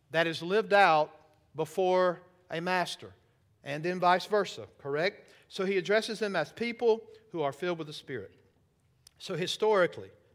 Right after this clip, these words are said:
culturally, it's remarkable that Paul would even address slaves at all. But that's what he's doing. He uses the plural form of kurios. When it says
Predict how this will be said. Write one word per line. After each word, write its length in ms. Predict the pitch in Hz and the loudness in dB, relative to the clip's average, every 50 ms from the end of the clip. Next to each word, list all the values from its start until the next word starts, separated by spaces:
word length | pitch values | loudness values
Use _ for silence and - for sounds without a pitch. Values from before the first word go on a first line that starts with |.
| _ - | _ -6
culturally, 560 | - 220 208 202 - - - 127 107 101 98 _ _ _ _ _ _ _ _ _ _ _ | -2 0 0 0 0 -4 -10 -14 -14 -14 -18 _ _ _ _ _ _ _ _ _ _ _
it's 160 | - 135 - - | -16 -14 -12 -12
remarkable 800 | 139 135 147 160 170 202 202 196 - - 139 113 107 95 - _ _ _ _ _ - | -12 -10 -6 -2 2 2 4 2 2 -2 -6 -10 -10 -12 -18 _ _ _ _ _ -6
that 220 | 143 143 139 139 | -4 -4 -4 -4
Paul 300 | - 185 180 180 180 170 | -2 0 2 2 2 2
would 100 | 156 151 | 0 -2
even 220 | 160 175 156 156 151 | -4 -6 -8 -8 -10
address 360 | 139 131 151 160 156 151 - | -8 -6 -4 -4 -4 -4 -6
slaves 540 | - - 143 131 131 131 131 135 131 - - _ _ _ _ _ _ | -8 -8 -6 -6 -6 -6 -8 -10 -14 -20 -20 _ _ _ _ _ _
at 160 | - 127 123 131 | -12 -10 -6 -2
all. 400 | 156 175 185 127 87 - - _ _ _ _ _ _ _ _ _ _ _ _ - | 0 0 0 -2 -4 -8 -18 _ _ _ _ _ _ _ _ _ _ _ _ -16
But 100 | - 113 | -10 -4
that's 240 | - 151 180 185 - | 0 0 0 0 0
what 120 | 220 208 | -2 -2
he's 120 | 220 208 185 | -2 -2 0
doing. 320 | 208 240 233 180 120 95 - - - _ - - - _ _ | 2 2 2 2 2 -4 -10 -18 -20 _ -20 -20 -20 _ _
He 120 | - 175 | -10 -8
uses 440 | 175 170 190 214 214 170 185 175 139 | -6 -4 -2 -2 -2 -2 -4 -6 -4
the 80 | 160 151 | -6 -6
plural 480 | 151 - - 214 220 220 214 214 202 | -6 -4 0 2 4 4 6 4 4
form 640 | 208 214 - 214 208 190 165 160 160 170 180 180 175 - - _ _ _ _ _ _ _ _ _ - | 2 -2 -2 0 0 0 0 0 -2 -2 -4 -6 -8 -10 -20 _ _ _ _ _ _ _ _ _ -2
of 320 | 170 160 156 147 131 147 - _ _ _ _ - | 0 0 0 0 -2 -10 -18 _ _ _ _ -12
kurios. 880 | - - 262 240 208 175 139 120 107 92 - - - - - - - - _ _ _ _ _ _ _ - | -8 -4 -2 0 0 2 2 0 -2 -4 -6 -12 -16 -16 -16 -16 -16 -18 _ _ _ _ _ _ _ -8
When 120 | 151 156 | -6 -4
it 140 | 170 165 165 | -4 -6 -6
says 560 | - - - 190 185 185 180 180 170 156 - | -8 -4 0 4 4 6 6 4 2 -2 -10